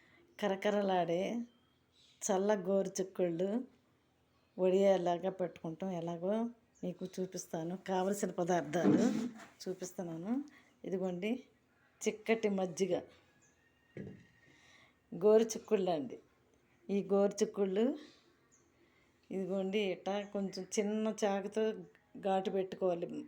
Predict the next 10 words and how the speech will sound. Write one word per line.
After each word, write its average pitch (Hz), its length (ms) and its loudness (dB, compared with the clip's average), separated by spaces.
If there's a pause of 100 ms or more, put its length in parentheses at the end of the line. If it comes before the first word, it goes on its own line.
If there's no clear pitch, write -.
(100)
మనం 190 240 -4
పచ్చిమిర్చికి 202 720 -2
ఏ 180 160 2
విధంగా 185 320 -2
పెట్టుకుంటామో 170 880 -6 (520)
అలా 190 260 2
లోతుగా 214 520 6
కాకుండాను 180 920 -2 (400)
పై 196 160 4
పైనే 202 460 0